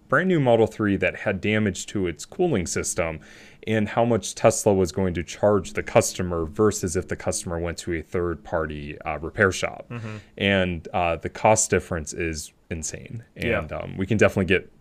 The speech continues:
Speaker 1: get to that later on once we talk more about what right to repair is.
Speaker 2: Yeah, so if we kinda take a couple steps,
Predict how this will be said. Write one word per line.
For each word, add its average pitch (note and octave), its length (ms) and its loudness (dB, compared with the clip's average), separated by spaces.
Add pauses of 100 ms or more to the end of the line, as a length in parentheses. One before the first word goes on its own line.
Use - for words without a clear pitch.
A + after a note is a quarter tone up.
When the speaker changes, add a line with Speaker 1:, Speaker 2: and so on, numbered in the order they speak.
Speaker 1:
get B2 160 8
to - 100 -2
that G2 180 6
later G2 280 8
on F2 180 4
once E2 200 -6
we F2 100 -4
talk E2+ 300 -4
more F2 180 0
about D#2 220 -4
what E2+ 180 -6
right D#2 180 -4
to F2 100 -8
repair D2+ 360 -10
is. - 300 -8 (160)
Speaker 2:
Yeah, A2+ 400 -2
so A2+ 360 -2
if A2 140 -10
we C3+ 300 -6
kinda C#3+ 220 -2
take C3+ 200 -2
a - 20 -14
couple A#2+ 240 -4
steps, - 280 -6